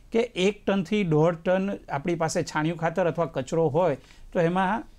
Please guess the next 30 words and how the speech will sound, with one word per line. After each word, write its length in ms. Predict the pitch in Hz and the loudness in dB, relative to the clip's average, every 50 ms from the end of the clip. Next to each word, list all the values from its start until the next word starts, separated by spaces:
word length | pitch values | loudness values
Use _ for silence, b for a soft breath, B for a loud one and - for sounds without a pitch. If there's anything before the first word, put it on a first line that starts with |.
| - - - - 170 | -20 -20 -14 -6 -2
અ, 160 | 156 147 151 151 | 0 0 0 0
દોઢથી 540 | 147 151 151 160 180 175 165 - 214 190 | 0 2 2 4 2 2 -2 -4 -4 -4
બે 200 | 151 143 156 165 | 0 0 0 0
કિલો 240 | 160 165 175 156 160 | 0 0 0 2 2
અળસિયાનો 500 | 151 143 135 143 - - 156 143 151 147 | 2 2 2 0 0 0 -2 0 0 2
વપરાશ 400 | 131 127 - - 131 131 123 - | 0 0 0 0 -2 -2 -2 -4
કરવો 280 | - 139 120 120 123 110 | -4 -4 -2 0 0 -2
પડે. 280 | - - 120 135 180 b b b b b b b b b - | -2 -2 -4 -4 -4 b b b b b b b b b -4
અને 280 | - 190 202 220 - - - - - - - | -2 -2 0 -2 -4 -8 -10 -20 -20 -20 -10
આ 200 | - 160 180 226 | -4 -2 0 0
વપરાશ 440 | 220 202 202 196 - 202 202 190 - | 2 0 0 0 0 0 0 0 0
કર્યા 240 | - 208 185 190 190 | 0 0 2 2 2
પછી 340 | 160 190 170 - 214 220 - | 2 0 -2 -2 -4 -4 -2
આ 180 | - 170 214 | -2 -2 0
વર્મી 360 | 208 185 175 160 165 170 165 | 2 2 2 2 2 2 2
બેડમાં 380 | 151 143 139 131 135 143 170 185 | 2 2 0 0 0 0 -2 -2
સામાન્ય 540 | 165 - 151 143 165 190 208 202 202 202 185 | -2 -2 -2 -2 0 -2 -2 0 0 0 2
રીતે 420 | 151 151 131 - 156 196 254 254 B B B B B | 0 0 0 0 -2 -2 -2 -6 B B B B B
સિત્તેરથી 720 | - - 208 180 165 - - 240 226 220 220 - 247 247 | -6 -2 -2 -2 0 2 4 4 4 4 2 0 2 2
નેવું 400 | 196 147 131 143 170 220 233 233 | 2 2 2 2 4 4 4 4
દિવસની 480 | 185 190 185 185 175 175 - 208 160 151 | 2 2 2 2 2 0 0 0 0 2
અંદર 360 | 135 127 120 120 139 170 240 - b b b b b b - - | 2 2 0 0 0 0 -2 -4 b b b b b b -8 -4
આ 160 | - 202 - | -2 -2 -2
અળસિયાનું 520 | - 196 170 190 170 - 208 190 180 180 | 0 2 2 2 2 0 -2 -2 -2 -2
ખાતર 340 | 156 160 151 139 - 196 214 | -2 -2 -4 -2 0 0 -2
તૈયાર 380 | 208 - 175 143 143 156 165 160 | 0 0 0 2 2 2 0 0
થઈ 220 | - - 135 131 | 0 0 0 0
જતું 360 | 120 123 110 - - 113 104 | 0 0 -2 -4 -6 -8 -8
હોય 140 | 107 101 104 | -8 -10 -10
છે. 200 | - - 117 - | -12 -14 -18 -18